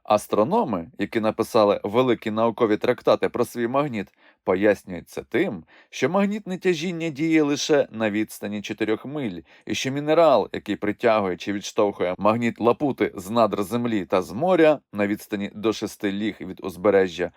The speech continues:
залягає не по всій земній кулі, а лише в межах цього королівства. Користуючись перевагами такого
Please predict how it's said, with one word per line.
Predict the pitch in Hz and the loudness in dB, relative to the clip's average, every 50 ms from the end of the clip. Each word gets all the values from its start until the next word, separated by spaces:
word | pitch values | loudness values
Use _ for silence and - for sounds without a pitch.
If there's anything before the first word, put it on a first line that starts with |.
| _ _ _ | _ _ _
залягає | - 95 98 113 110 113 113 117 117 113 110 - - | -8 0 2 4 4 6 6 6 6 4 4 2 -2
не | 180 175 170 151 120 | -8 -2 2 2 2
по | 95 - 95 | 2 2 0
всій | 87 - - 151 156 131 | 0 0 -4 -2 -2 -2
земній | 104 95 107 101 104 104 101 | -2 -2 -4 -4 -4 -6 -8
кулі, | 98 - 117 117 107 95 92 - | -6 -4 0 0 0 0 0 0
а | - 90 | 2 2
лише | 92 95 92 - - 95 | 2 2 -2 -2 -6 -6
в | 85 90 | -6 -6
межах | 92 92 92 95 90 87 95 90 - | -4 -2 -2 -2 0 -2 -4 -6 -6
цього | - - 98 92 92 92 | -6 -4 -2 0 0 0
королівства. | 90 - 104 104 123 156 175 160 113 - - - - 87 80 - _ _ _ _ _ _ _ _ _ _ _ _ _ - | 0 0 2 2 2 0 0 -2 -4 -4 -14 -18 -16 -16 -16 -16 _ _ _ _ _ _ _ _ _ _ _ _ _ -4
Користуючись | 95 90 90 85 - - 123 113 101 - - 87 - | -2 -2 -2 -4 -4 -2 0 0 0 -2 -4 -10 -8
перевагами | - - 90 92 92 104 98 101 101 87 87 87 | -2 0 0 2 4 6 4 4 4 2 -2 -2
такого | - 87 82 - 101 98 95 - | -4 -4 -2 0 2 2 2 2